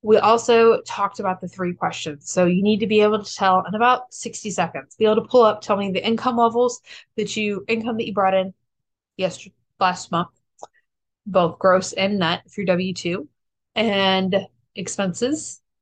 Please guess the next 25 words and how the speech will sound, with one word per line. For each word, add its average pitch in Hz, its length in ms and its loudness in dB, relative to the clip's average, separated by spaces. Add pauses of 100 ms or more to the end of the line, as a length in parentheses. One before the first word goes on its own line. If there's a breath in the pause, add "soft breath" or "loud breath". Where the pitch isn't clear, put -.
(140)
like, 208 180 -4
at 214 120 2
a 208 40 2
high 220 260 0
level, 214 300 4
yes, 208 460 -2
but - 140 -6
also, 240 360 2
like, 247 240 -2
a 240 60 -2
little 247 240 2
more 277 140 -2
detail. 220 400 -6
We 180 100 -4
need 240 200 -6
to 302 80 -2
know 247 140 -2
where 214 140 -2
the 208 120 -4
money 196 260 -6
actually 185 360 -8
went, 175 300 -2
not 208 200 -2
just 240 200 0
this 202 180 0